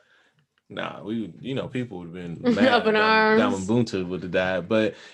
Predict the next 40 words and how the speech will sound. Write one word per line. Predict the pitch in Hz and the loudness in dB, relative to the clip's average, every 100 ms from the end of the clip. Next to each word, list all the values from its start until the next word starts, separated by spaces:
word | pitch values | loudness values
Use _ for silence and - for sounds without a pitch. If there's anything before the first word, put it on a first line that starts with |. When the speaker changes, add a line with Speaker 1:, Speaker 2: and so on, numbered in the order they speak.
| - | 2
Speaker 1:
yeah, | 180 151 | 6 6
they | 185 | 6
started | 180 170 139 | 6 6 6
scrapping | - 120 110 107 | 4 4 4 2
again. | 101 101 101 101 | 0 0 0 0
Then | 113 | 0
I | 110 | 0
kinda | 104 110 101 92 85 - | 0 -2 -2 -4 -8 -8
draw | 104 98 | 0 2
a | 90 | 2
blank. | 95 95 90 | -2 -4 -2
I | 107 | 0
know | 117 113 107 98 - | 2 2 2 -4 -10
he | 117 107 | -8 -6
Speaker 2:
Mm. | |
Speaker 1:
stabs | - 117 117 113 117 | 0 4 4 2 -4
him. | 110 107 104 _ _ | -4 -4 -8 _ _
Speaker 2:
Ultimately, | 247 277 - 254 208 220 | -2 -2 -4 -4 -2 -4
he's, | 214 | -2
like, | 208 170 | -4 -6
pinned | - 202 180 | -8 -10 -10
to | 170 | -12
the | 147 | -14
ground. | - - - - | -14 -16 -18 -6
Like, | 170 175 | -6 -4
that's | 202 196 | -6 -6
an | 170 | -6
ultimate | 180 180 180 165 151 - _ _ _ - | -6 -6 -8 -8 -8 -10 _ _ _ -6
Speaker 1:
Yeah, | 104 90 | -4 -4
he | 101 | -8
Speaker 2:
He's | 139 | -4
Speaker 1:
stabs | 107 117 117 113 | 0 2 2 0
Speaker 2:
pinned | 117 110 | -2 -4
Speaker 1:
him. | |
Speaker 2:
to | 107 | -4
the | |
Speaker 1:
Hinata | 101 104 | -6 -4
Speaker 2:
ground. | 101 | -4
Speaker 1:
shows | 95 104 98 98 | -6 -4 -4 -2
up. | 98 98 | -2 -2